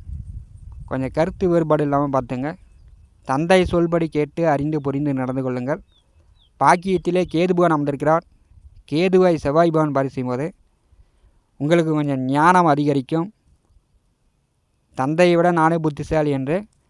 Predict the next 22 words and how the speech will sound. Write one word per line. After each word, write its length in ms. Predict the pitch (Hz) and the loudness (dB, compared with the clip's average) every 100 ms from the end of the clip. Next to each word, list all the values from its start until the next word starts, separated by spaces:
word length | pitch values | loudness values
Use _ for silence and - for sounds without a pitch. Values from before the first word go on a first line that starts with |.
| _ _ _ | _ _ _
மகர 260 | 127 135 156 | 0 2 4
ராசி 180 | 156 143 135 | 4 2 -2
என்பர்கள் 340 | 127 135 196 _ _ _ _ _ _ _ - | -2 -2 -4 _ _ _ _ _ _ _ -6
உங்கள் 360 | 143 156 151 135 | 0 4 2 2
குடும்ப 240 | 160 185 185 165 | 0 4 4 6
நபர்களையும் 600 | 156 151 143 151 180 214 _ - | 4 4 0 0 -4 -8 _ -4
குழப்பத்திற்கு 760 | 143 156 160 - 156 143 - 170 143 | -2 0 -2 -2 -4 -4 0 4 6
ஆளாக்கி 340 | 151 147 135 | 6 4 0
விடுவீர்கள். 460 | 135 131 127 151 220 _ _ _ _ _ _ _ _ - | -2 -2 -2 -4 -4 _ _ _ _ _ _ _ _ -2
மகர 240 | 135 175 185 | 4 6 6
ராசி 200 | 180 185 | 4 2
என்பர்கள் 380 | 170 165 175 190 | -4 0 2 2
எதிர்வரக்கூடிய 520 | 165 180 175 156 175 165 | 2 2 2 0 0 0
ஒரு 100 | 151 147 | 0 0
நாற்பத்தெட்டு 480 | 151 165 147 139 135 | 0 -2 -4 -4 -2
நாட்கள் 320 | 139 - 175 233 _ _ _ _ - | -4 -2 -2 -4 _ _ _ _ -14
உங்களுக்கு 320 | 135 147 139 151 135 | -4 -2 -2 -4 0
நேரம் 320 | 160 180 147 | 2 2 0
சரியில்லை 420 | 139 170 175 175 170 | 0 2 2 2 0
என்றே 180 | 156 170 160 | 0 -2 0
சொல்ல 140 | 147 139 | -2 -2
முடியும். 300 | 135 156 | -4 -6